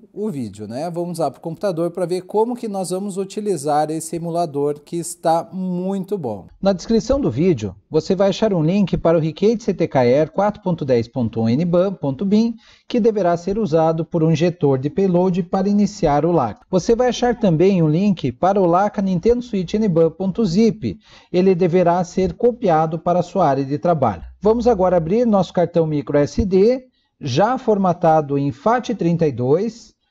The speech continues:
Se o seu cartão for maior que trinta e dois gigas, será necessário que você use um formatador que não seja pelo próprio Windows. Nesse cartão eu estou usando um Memunand, tá?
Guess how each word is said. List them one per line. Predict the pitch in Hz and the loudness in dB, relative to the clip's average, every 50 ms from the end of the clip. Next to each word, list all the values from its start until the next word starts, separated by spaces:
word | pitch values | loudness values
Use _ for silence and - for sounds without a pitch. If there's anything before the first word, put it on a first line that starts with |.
| _ _ | _ _
Se | - - - | -8 -2 0
o | 185 165 | 0 0
seu | - - 214 226 240 | 2 2 4 4 4
cartão | 240 - 214 175 - 185 180 185 180 | 4 2 -2 -2 0 0 0 0 0
for | - - 180 170 | 0 0 0 2
maior | 165 160 160 165 185 214 208 | 2 2 4 4 2 2 0
que | 214 - 175 | -2 -4 -4
trinta | - 143 147 147 - 160 | -2 -2 -2 0 0 0
e | |
dois | 151 175 190 208 | 0 2 0 0
gigas, | 156 165 190 202 220 208 247 247 240 247 - - _ _ _ _ _ _ | 2 2 2 2 2 4 4 2 2 0 -6 -20 _ _ _ _ _ _
será | - - 233 233 208 190 | -4 -2 0 2 2 0
necessário | 196 208 202 - - 220 214 - - 190 170 170 175 170 170 165 | 0 -2 -2 0 0 0 0 0 0 2 4 4 4 2 0 -2
que | 170 - 196 | -2 -2 -2
você | 165 185 190 - - - - 190 180 180 185 | 0 0 0 -2 -2 -4 0 2 4 4 6
use | 185 180 185 202 226 220 175 208 226 214 | 4 4 4 2 2 2 2 0 -2 -2
um | - 202 202 208 202 | 0 0 0 0 0
formatador | - - 226 247 226 226 220 214 208 - 214 202 170 151 160 160 170 175 190 202 202 233 - | 0 2 2 2 2 0 -2 -4 -4 -2 -2 -2 0 2 2 4 4 4 4 2 0 -2 -8
que | - 233 226 | -4 -2 0
não | 247 262 254 | 0 0 0
seja | - - - 175 170 160 175 170 | -2 0 0 2 2 2 2 0
pelo | 170 185 185 175 | -2 -2 -4 -2
próprio | 165 160 147 139 135 - 180 196 | -2 0 0 0 -2 -2 -2 0
Windows. | 175 127 104 87 78 - - _ _ _ | 2 0 0 -2 -4 -12 -18 _ _ _
Nesse | - 226 247 240 - 269 | 0 2 2 2 0 -2
cartão | - - 214 175 - - 196 214 240 254 220 180 | 0 0 0 0 2 2 4 4 4 2 2 0
eu | 175 165 | -2 -2
estou | - - 196 196 | 0 0 0 2
usando | 190 175 147 175 190 202 208 190 156 160 | 2 2 2 4 4 4 4 4 4 2
um | 160 | 4
Memunand, | 160 170 190 208 240 254 233 226 240 262 277 240 285 269 226 | 4 2 2 2 4 4 4 4 4 4 2 0 -2 -4 -2
tá? | - 202 196 226 247 262 | 0 0 0 0 0 -4